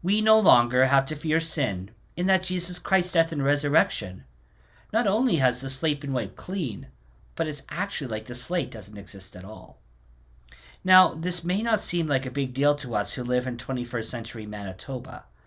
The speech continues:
but compared to what the people gathered around Jesus had to deal with, this was actually quite a big deal. See, the ancient Jews were constantly playing catch-up when it came to their sin. As soon as they were finished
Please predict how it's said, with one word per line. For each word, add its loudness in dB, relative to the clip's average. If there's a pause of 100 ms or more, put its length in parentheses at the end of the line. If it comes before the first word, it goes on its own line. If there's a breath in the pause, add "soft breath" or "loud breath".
(440 soft breath)
but 6
compared 6
to -4
what 2
the -4
people 0
gathered 2
around 4
Jesus 0
had 2
to -16
deal -6
with, -6 (800)
this -2
was -2
actually 2
quite -6
a -6
big -10
deal. -4 (840 loud breath)
See, -2
the -2
ancient 0
Jews 0
were 2
constantly -2
playing 0
catch-up -2
when -2
it -6
came -4
to -10
their -4
sin. -4 (1300 soft breath)
As 2
soon 2
as 2
they 2
were 2
finished -2